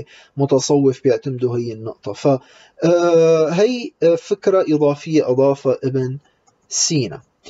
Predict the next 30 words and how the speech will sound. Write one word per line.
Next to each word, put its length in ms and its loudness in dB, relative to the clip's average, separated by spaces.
ما 220 2
رح 200 0
أحكي 380 0
أكثر 360 2
بتفاصيل 1000 0
تتعلق 580 -2
بهي 340 2
الأمور، 560 0
لأنه 420 0
ممكن 360 -2
ندخل 360 -2
بتفاصيل 760 -2
كثيرة 640 2
ونحكي 440 -2
على 460 0
علم 240 0
الله 360 0
بالكليات 1080 -2
والجزئيات، 1000 0
وكيف 360 -6
النبي 420 0
ممكن 440 -2
يتواصل 580 -2
مع 200 -6
هي 220 -2
الملائكة، 720 0
لأنه 420 -2
هي 100 0
بتحطه 460 -2
بمشكلة، 720 -2